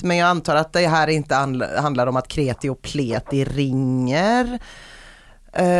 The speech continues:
utan det är nog, alltså, spontant nu är jag inne på någonstans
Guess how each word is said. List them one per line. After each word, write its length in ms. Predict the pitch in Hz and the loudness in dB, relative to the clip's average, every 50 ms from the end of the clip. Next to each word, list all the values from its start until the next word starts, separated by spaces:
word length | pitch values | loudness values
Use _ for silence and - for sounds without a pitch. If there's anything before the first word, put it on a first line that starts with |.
| - - | 2 0
utan 360 | 180 175 - - 170 160 160 | -2 -2 0 0 0 2 2
det 320 | 165 170 - - 170 156 | 2 0 0 0 2 2
är 120 | 156 147 151 | 2 2 0
nog, 720 | 160 160 160 156 147 139 135 131 123 127 127 127 123 - - - - - - - | 0 0 0 0 0 0 0 -2 -4 -6 -8 -8 -8 -10 -10 -10 -16 -20 -10 -6
alltså, 340 | - 151 - - - 214 - - - 143 - - - - - - - - - - 113 | -6 -4 -2 -2 -2 -2 -4 -4 -10 -12 -10 -10 -14 -16 -20 -20 -20 -20 -20 -14 -8
spontant 600 | 135 - - - 240 240 233 254 269 269 277 269 | -6 -2 0 2 2 2 2 2 2 2 2 2
nu 420 | - 269 285 302 349 359 339 294 302 | 2 4 4 4 4 2 2 2 2
är 60 | 294 | 4
jag 80 | 262 240 | 4 4
inne 140 | 220 202 160 | 4 2 2
på 100 | - 165 | 0 0
någonstans 800 | 151 143 139 131 - 147 131 127 123 - - - - - - - | 0 0 0 0 0 0 0 0 -2 -4 -6 -10 -12 -14 -14 -16